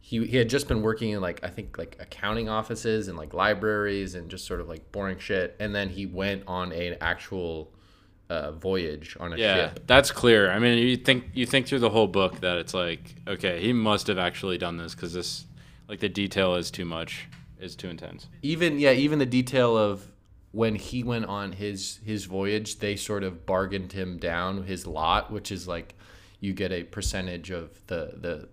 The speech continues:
Speaker 1: the ship's yield. And so you're like, "I'll be, I'll get, like, one three hundred sixty-fifth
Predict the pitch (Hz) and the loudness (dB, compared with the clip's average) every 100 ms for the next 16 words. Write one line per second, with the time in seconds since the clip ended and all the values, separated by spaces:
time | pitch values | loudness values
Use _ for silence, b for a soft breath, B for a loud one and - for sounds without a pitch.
0 | - 90 - 92 - - 87 92 95 113 | -12 -10 -6 -6 -6 -8 -4 -4 -2 -4
1 | 117 - 95 95 95 85 - - 101 101 | -8 -14 -10 -6 -4 -4 -6 -2 0 0
2 | 107 107 101 104 95 98 107 117 117 110 | 0 0 -2 -2 -4 -4 -4 -2 0 0
3 | 107 - - 117 110 107 110 110 113 - | -4 -8 -6 -4 -2 -4 -4 -6 -10 -6
4 | 101 - 107 92 - | -6 0 -2 -2 -10